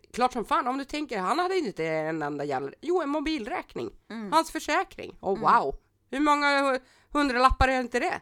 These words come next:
Speaker 2: <laughs>
Speaker 1: När jag sitter med tusentals lappar
Speaker 2: Ja.
Speaker 1: på min pension.
Speaker 2: Mm.
Speaker 1: Nej, jag, det
Speaker 2: Nej, alltså det är, vilken, alltså det måste varit sån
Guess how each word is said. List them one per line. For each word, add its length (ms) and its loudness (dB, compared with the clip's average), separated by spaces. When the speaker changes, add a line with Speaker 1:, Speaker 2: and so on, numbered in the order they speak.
Speaker 2:
<laughs> 1700 -12
Speaker 1:
När 100 2
jag 240 8
sitter 260 2
med 140 -2
tusentals 680 0
lappar 400 2
Speaker 2:
Ja. 380 0
Speaker 1:
på 100 6
min 200 8
pension. 680 4
Speaker 2:
Mm. 300 -16
Speaker 1:
Nej, 200 -4
jag, 300 -8
det 120 -6
Speaker 2:
Nej, 120 4
alltså 300 0
det 400 -6
är, 560 -12
vilken, 360 -8
alltså 180 -8
det 60 -10
måste 240 -12
varit 120 -10
sån 320 -12